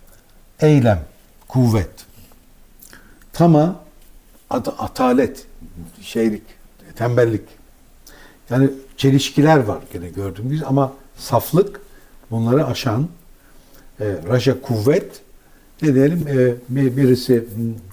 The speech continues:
dinginlik ve hareket karşıtları. Bunlar, bunlardan başka, daha doğrusu bunların, e, şeyi, e, manevi içeriği açısından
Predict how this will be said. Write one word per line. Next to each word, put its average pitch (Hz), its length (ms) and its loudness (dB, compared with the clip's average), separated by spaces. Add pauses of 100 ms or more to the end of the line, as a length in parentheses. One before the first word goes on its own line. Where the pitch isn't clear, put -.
(840)
dinginlik 135 720 4 (220)
ve - 40 -4
hareket - 380 -2 (400)
karşıtları. - 540 -6 (640)
Bunlar, 196 520 2 (320)
bunlardan 170 520 2
başka, 151 460 -2 (800)
daha 139 180 4
doğrusu 123 360 0
bunların, 131 480 4 (140)
e, 107 260 -4 (280)
şeyi, 117 520 0 (260)
e, 90 40 -12
manevi 110 480 0
içeriği 135 640 0 (120)
açısından 117 520 -4